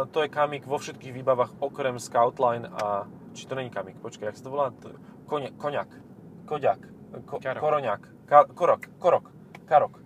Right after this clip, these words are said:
Speaker 1: Kriste Bože, aj s takou Škodovkou.
Speaker 2: Není to Enyaq a je, není to, nie, není to Yeti.
Speaker 1: Není to
Speaker 2: Yeti
Speaker 1: Yeti,
Speaker 2: Zima?
Speaker 1: Yeti Kamik.
Speaker 2: Niečo to
Speaker 1: No,
Speaker 2: bolo
Speaker 1: ale to
Speaker 2: tiež
Speaker 1: bolo,
Speaker 2: víťazstvo dizajnu.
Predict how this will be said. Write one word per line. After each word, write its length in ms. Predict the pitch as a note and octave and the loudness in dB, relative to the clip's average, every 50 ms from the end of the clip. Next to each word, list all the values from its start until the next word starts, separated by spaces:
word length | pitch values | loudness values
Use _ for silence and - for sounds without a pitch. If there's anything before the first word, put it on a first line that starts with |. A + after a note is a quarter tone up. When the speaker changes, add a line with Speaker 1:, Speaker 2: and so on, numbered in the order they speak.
| - - - - - - - | -20 -20 -20 -20 -20 -20 -12
Speaker 1:
Kriste 540 | - C3+ E3+ A#3 A#3 - - - - G#3 F#3+ | -4 2 2 4 4 2 2 4 6 6 8
Bože, 280 | E3 F#3+ F#3+ D#3 E3+ E3+ | 8 8 8 8 6 4
aj 140 | D#3 D#3+ | 4 4
s 60 | C3+ - | 4 2
takou 220 | D3 C#3+ - C#3 | 2 2 2 -2
Škodovkou. 320 | C3 - - B2+ B2+ C3 C3+ | -4 -2 0 0 0 0 0
Speaker 2:
Není 220 | E3+ G3+ A3 A3 | -2 -2 -2 -2
to 120 | - - G3+ | -2 -2 -2
Enyaq 500 | - F3+ F#3+ F3 D3 B2+ A#2 G#2+ A#2 - - | 0 0 0 -2 -2 -6 -8 -8 -8 -12 -10
a 220 | - C3+ C3 C#3 D3 | -6 -2 -2 -2 -2
je, 120 | D#3+ E3 | -2 -6
není 200 | F3+ F#3+ G3 G3+ | -8 -8 -8 -10
to, 100 | - - | -10 -10
nie, 200 | - F3 F3+ F3+ | -12 -10 -12 -12
není 280 | D#3+ F3 F#3 G3+ G#3 G#3 | -12 -10 -10 -10 -8 -8
to 100 | G3+ - G3 | -6 -6 -4
Yeti. 420 | F3 D#3+ C#3 A#2+ - A2 - - - - - - - - - - - - - - | -4 -4 -6 -6 -10 -16 -20 -20 -20 -20 -20 -20 -20 -20 -20 -20 -20 -20 -20 -16
Speaker 1:
Není 240 | - B2+ C#3 D3+ D#3 | -10 -10 -10 -10 -6
to 80 | D3 C#3+ | -4 -4
Speaker 2:
Yeti 320 | C3 B2+ B2+ C3 - - | -2 -2 -2 -2 -4 -6
Speaker 1:
Yeti, 120 | C3 B2+ B2+ | -6 -6 -6
Speaker 2:
Zima? 240 | B2 B2 D3 E3 C#3+ | -4 -4 -4 -4 -4
Speaker 1:
Yeti 300 | B2 C3+ C3+ C3 - C3 | -4 -6 -10 -10 -10 -14
Kamik. 420 | - - A#2+ A2 G2+ F#2+ _ _ _ _ _ _ _ _ _ _ _ _ _ _ _ _ _ _ _ _ _ _ _ _ _ _ _ _ | -12 -10 -10 -10 -10 -14 _ _ _ _ _ _ _ _ _ _ _ _ _ _ _ _ _ _ _ _ _ _ _ _ _ _ _ _
Speaker 2:
Niečo 320 | _ B2+ B2 - - - | _ -16 -14 -14 -10 -6
to 80 | B2+ B2+ | -4 0
Speaker 1:
No, 0 | |
Speaker 2:
bolo 80 | C3+ C3+ | 4 4
Speaker 1:
ale 100 | C3+ C3+ | 4 4
to 60 | C3+ | 4
Speaker 2:
tiež 140 | C#3+ D#3+ C#3 | 2 0 2
Speaker 1:
bolo, 160 | D#3 D3 C#3+ | 4 4 4
Speaker 2:
víťazstvo 260 | B2+ B2+ - - - A#2 | 2 2 -2 -6 -8 -10
dizajnu. 420 | G#2+ A2+ G#2 A2 G#2 G#2 G2+ G2+ | -10 -10 -10 -10 -10 -10 -12 -16